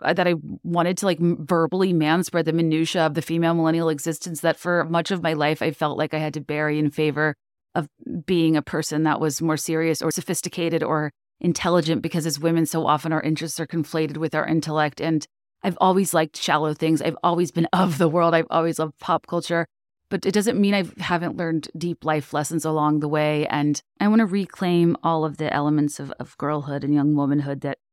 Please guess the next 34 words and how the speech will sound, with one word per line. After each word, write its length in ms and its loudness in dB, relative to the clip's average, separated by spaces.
you're 160 -2
told 240 0
don't 240 2
matter, 360 -10
but 100 -16
they 120 -4
very 300 -2
much 280 -4
do. 280 -6
The 260 -2
times 480 0
you're 280 -2
emotionally 380 2
responding 480 2
to 60 -6
the 80 -4
things 200 0
that 80 -6
happen 320 -4
to 120 -8
you 60 -2
and 80 2
you're 100 2
told 240 -8
you're 80 -6
being 200 0
dramatic, 460 -2
the 80 -6
times 380 -2
you're 160 -6
getting 360 2
lost 540 0
in, 440 0
uh, 340 -4